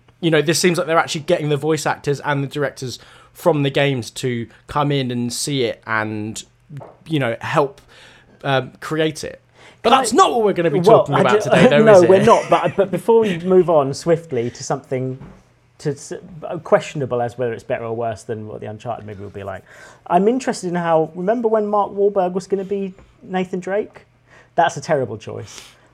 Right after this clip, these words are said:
Speaker 2: Um, he already did Max Payne. He wasn't good at that. Um, but now they've made him Sully. So, bec-, so it's quite an interesting sort of decision to make, t-, to take a cast member and move him,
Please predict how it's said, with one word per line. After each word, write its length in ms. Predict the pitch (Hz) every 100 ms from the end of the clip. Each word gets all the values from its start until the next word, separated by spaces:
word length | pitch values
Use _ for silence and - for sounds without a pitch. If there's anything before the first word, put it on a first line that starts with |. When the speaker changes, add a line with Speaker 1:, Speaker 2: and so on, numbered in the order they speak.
| -
Speaker 2:
Um, 300 | 127 123 127
he 80 | 185
already 220 | 175 117
did 180 | 139 117
Max 280 | 117 110
Payne. 440 | - 147 107 101 110 _
He 120 | 127
wasn't 300 | 127 123 113
good 120 | 127
at 60 | -
that. 300 | 113 104 - _ _ _ -
Um, 460 | 131 139 135 135 - _ _ _ _ -
but 140 | 175
now 200 | 185 214
they've 180 | 233 208
made 160 | 202 196
him 100 | 190
Sully. 460 | - 247 110 90 101
So, 200 | 165 165
bec-, 240 | 185 185
so 180 | - 208
it's 140 | 180 -
quite 260 | - 294
an 60 | 233
interesting 400 | 233 190 - 196
sort 180 | 208 151
of 60 |
decision 420 | 175 - 208 160 139
to 100 | 151
make, 340 | 151 151 _
t-, 140 | - -
to 140 | -
take 220 | - 185
a 40 | -
cast 340 | 196 175 170
member 420 | 131 113 104 113 123
and 400 | 123 120 120 - _ _ _ _ _
move 380 | 143 156 170 165
him, 480 | 170 139 131 131